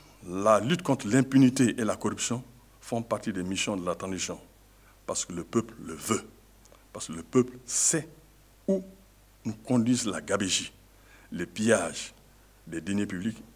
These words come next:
et l'impunité totale pour ceux qui se livrent à ces pratiques.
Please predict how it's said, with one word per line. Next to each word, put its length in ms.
et 80
l'impunité 580
totale 300
pour 160
ceux 220
qui 180
se 140
livrent 320
à 80
ces 160
pratiques. 420